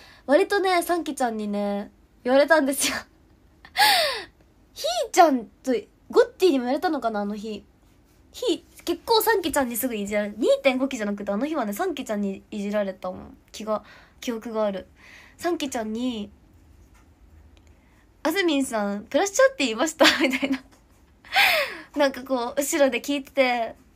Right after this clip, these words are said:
「いや、うん、うん」って。「いい、いい、いい話だ」みたいな感じで、「うん、う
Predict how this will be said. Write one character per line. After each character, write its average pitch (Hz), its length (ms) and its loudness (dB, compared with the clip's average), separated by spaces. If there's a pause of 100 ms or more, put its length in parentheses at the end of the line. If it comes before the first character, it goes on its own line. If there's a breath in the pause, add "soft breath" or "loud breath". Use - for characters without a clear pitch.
(140)
「い - 60 -10
や、 220 160 -8
う 247 60 -4
ん、 - 20 -4
う 220 60 -4
ん」 226 260 -4
っ 202 40 -12
て。 - 180 -20 (420 loud breath)
「い 226 280 -6
い、 202 140 -8 (420)
い 233 240 -6
い、 208 100 -10
い 247 220 -4
い - 20 -8
話 262 340 -2
だ」 233 160 2
み 196 120 -4
た 196 60 0
い 196 40 -2
な 202 80 -4
感 202 80 -4
じ - 100 -12
で、 - 60 -12
「う 262 60 0
ん、 247 60 -4
う 254 140 2